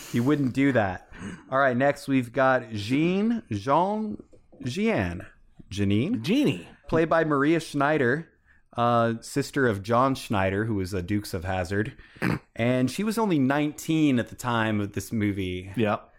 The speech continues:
Speaker 1: When it came out, she was nineteen. Chelsea, who's your pick for this?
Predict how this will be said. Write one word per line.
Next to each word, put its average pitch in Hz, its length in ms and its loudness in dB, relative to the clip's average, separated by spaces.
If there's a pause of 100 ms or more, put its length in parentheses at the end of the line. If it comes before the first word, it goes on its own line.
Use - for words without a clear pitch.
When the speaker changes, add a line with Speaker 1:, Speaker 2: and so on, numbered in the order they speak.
(240)
Speaker 1:
When 127 200 -2
it 170 100 -6
came 135 240 -2
out, 120 440 -2 (560)
she - 160 -6
was 101 120 -2
nineteen. 98 640 -2 (280)
Chelsea, 127 380 0
who's 113 240 -2
your 120 80 -4
pick - 180 -2
for 117 80 -4
this? - 460 -8